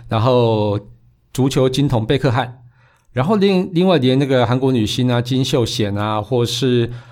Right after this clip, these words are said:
哦，之前还有什么艾迪·瑞德曼，哦，有些我真的是都不太清楚他是谁啦吼。那未来他还，他说还会有更多的明星会参与这样的计划。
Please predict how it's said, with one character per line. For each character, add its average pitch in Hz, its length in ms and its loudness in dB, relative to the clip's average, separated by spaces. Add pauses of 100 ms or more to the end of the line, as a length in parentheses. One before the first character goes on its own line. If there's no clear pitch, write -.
(120)
哦， 107 360 -4 (160)
之 143 180 -4
前 123 200 -2
还 113 80 0
有 117 100 2
什 113 140 -4
么 98 140 -4 (400)
艾 151 180 2
迪· 120 380 -2
瑞 135 320 2
德 113 240 -4
曼， 120 420 -2
哦， 117 220 -2
有 123 120 0
些 147 140 0
我 131 100 2
真 120 140 0
的 117 80 0
是 113 220 -4
都 113 140 0
不 110 120 -4
太 113 80 0
清 113 180 -2
楚 95 60 -6
他 98 100 -2
是 101 140 -4
谁 101 200 -6
啦 101 100 -6
吼。 101 200 -6 (520)
那 120 320 2
未 151 160 4
来 120 160 2
他 127 100 -8
还， 127 220 -4
他 143 180 2
说 139 180 0
还 120 140 0
会 135 80 2
有 120 100 2
更 127 200 0
多 127 120 0
的 117 140 0
明 107 220 0
星 117 180 -2
会 117 160 0
参 131 300 -2
与 98 200 -2
这 123 140 -4
样 107 100 0
的 107 120 -6
计 104 200 -4
划。 - 300 -6